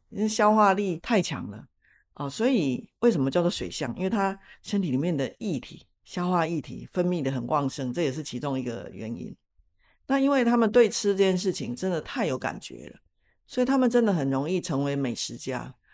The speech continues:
以后他可能会成为五星级的大厨，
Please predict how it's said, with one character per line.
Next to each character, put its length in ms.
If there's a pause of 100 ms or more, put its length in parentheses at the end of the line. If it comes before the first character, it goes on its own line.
(220)
以 100
后 140
他 160
可 120
能 140
会 100
成 240
为 180
五 140
星 240
级 200
的 300
大 220
厨， 240